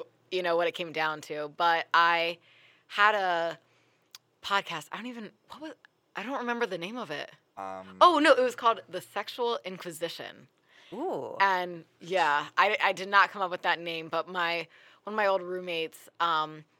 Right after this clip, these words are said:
Speaker 1: had, like, designed the logo, and it was, like, a bunch of vaginas and penises, and it was,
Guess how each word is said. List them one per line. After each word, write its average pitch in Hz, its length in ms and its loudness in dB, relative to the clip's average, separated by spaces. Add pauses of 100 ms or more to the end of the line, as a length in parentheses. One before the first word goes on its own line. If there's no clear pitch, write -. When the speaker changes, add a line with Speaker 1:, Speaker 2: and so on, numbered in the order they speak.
Speaker 1:
had, 185 160 -2
like, 165 180 -4
designed 156 400 -6
the 147 60 -14
logo, 165 760 -2
and 151 100 -6
it 147 40 -12
was, 139 180 -12
like, 135 140 -16
a - 40 -18
bunch 143 180 -14
of 139 180 -10
vaginas 147 800 -8
and 135 500 -16
penises, 143 640 -12
and 135 100 -16
it 139 60 -14
was, 131 280 -14